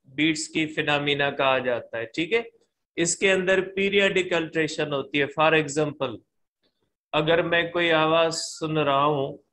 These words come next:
एक second के अंदर अगर एक बार आवाज सुनाई देती है और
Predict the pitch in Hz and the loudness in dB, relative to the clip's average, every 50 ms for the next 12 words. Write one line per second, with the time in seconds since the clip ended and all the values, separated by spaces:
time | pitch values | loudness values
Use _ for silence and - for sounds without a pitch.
0 | _ _ _ _ _ _ _ _ _ - 160 165 175 180 185 180 - 180 156 - | _ _ _ _ _ _ _ _ _ -2 0 0 0 0 -2 -6 -8 -6 -4 -2
1 | 180 165 156 - 165 165 165 160 165 170 156 151 147 143 139 143 143 147 160 165 | -4 -2 0 0 -2 -2 -2 -4 0 0 0 0 0 0 2 2 2 2 0 -4
2 | - _ _ _ _ _ _ _ _ _ _ _ _ _ _ _ _ _ - 147 | -10 _ _ _ _ _ _ _ _ _ _ _ _ _ _ _ _ _ -4 -4
3 | 156 151 160 156 156 160 165 160 165 160 151 160 160 160 160 156 156 156 160 160 | -2 0 2 2 2 2 0 -2 -4 -2 2 2 4 4 4 2 2 2 2 2
4 | 160 156 - - 160 151 151 151 156 147 139 143 143 147 147 - 160 156 156 151 | 2 0 -2 -8 -8 -4 -2 -2 -2 -2 -2 -2 -4 -4 -4 -4 -2 0 2 2
5 | 151 151 156 156 - _ _ _ _ _ _ _ _ _ _ _ - 147 151 151 | 2 2 0 -2 -8 _ _ _ _ _ _ _ _ _ _ _ -4 0 0 0
6 | 151 | 2